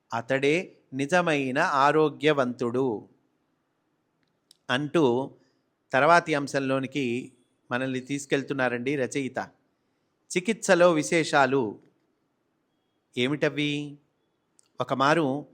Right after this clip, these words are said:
ఓగిరాల రామచంద్రరావు గారు, గుంటూరు వాస్తవ్యులు, వారికి మెదడు వాపు వ్యాధి సోకి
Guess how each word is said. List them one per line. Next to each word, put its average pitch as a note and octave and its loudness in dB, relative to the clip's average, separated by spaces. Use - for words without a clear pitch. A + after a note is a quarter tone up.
ఓగిరాల E3 4
రామచంద్రరావు C#3+ 0
గారు, B2+ -2
గుంటూరు E3 0
వాస్తవ్యులు, D3 2
వారికి D3+ 4
మెదడు C#3 0
వాపు D#3 4
వ్యాధి C3 0
సోకి C#3+ -2